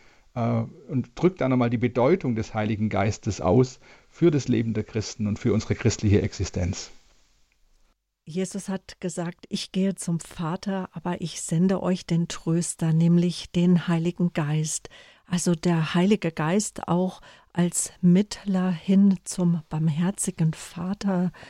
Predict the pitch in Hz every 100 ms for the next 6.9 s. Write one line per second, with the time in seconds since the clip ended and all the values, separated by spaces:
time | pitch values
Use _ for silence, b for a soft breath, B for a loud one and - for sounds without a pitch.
0 | B B B _ _ - 175 190 180 175
1 | 170 - 165 170 - - _ _ _ _
2 | _ _ - - 180 196 - - - -
3 | 175 180 202 196 - b b b b b
4 | b b - 175 175 165 170 - - 214
5 | - 165 175 185 165 170 - 190 190 185
6 | 180 - - 175 185 180 170 165 -